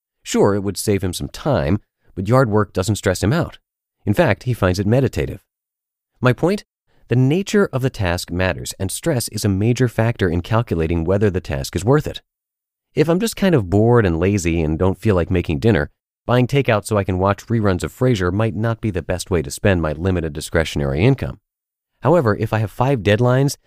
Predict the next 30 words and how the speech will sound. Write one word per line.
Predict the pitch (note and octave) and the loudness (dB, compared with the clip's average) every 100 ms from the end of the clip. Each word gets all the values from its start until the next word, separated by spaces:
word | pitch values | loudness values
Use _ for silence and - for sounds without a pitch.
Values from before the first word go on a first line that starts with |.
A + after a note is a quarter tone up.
| - - | -16 -2
and | G2+ | 2
I'm | G#2 | 2
on | |
the | F2+ | 2
verge | D#2 G#2+ B2 F2+ | 0 2 2 2
of | C#2+ | 0
pulling | A#2+ A2+ | 4 4
out | G#2+ F#2+ | 4 2
my | D#2+ | 0
hair | F#2 A2+ | 2 2
to | A2+ | 2
meet | F#2 G2 G#2 | 2 0 2
them, | C3 B2 _ _ - | 0 0 _ _ -6
I'm | C3 | -6
probably | - D#3 E3 F#3+ F#3+ | -4 -2 0 2 2
going | C3+ B2 A#2+ | 4 4 4
to | A2+ | 2
call | G#2+ G#2 | 2 2
for | - F2 | 2 0
pizza | A2 G#2 E2 | 0 2 0
and | E2 D2 | 0 2
I'm | F2 | -2
probably | - - F3+ F#2+ E2+ | -2 -4 0 0 2
going | E2 F2 | 2 0
to | E2+ | 0
feel | - F2 | -2 0
good | F#2 B2+ | 2 2
about | D2 C#2+ | 0 -4
that | D2 C#2 | -6 -8
decision. | - - C#2 D2+ | -6 -4 -4 -8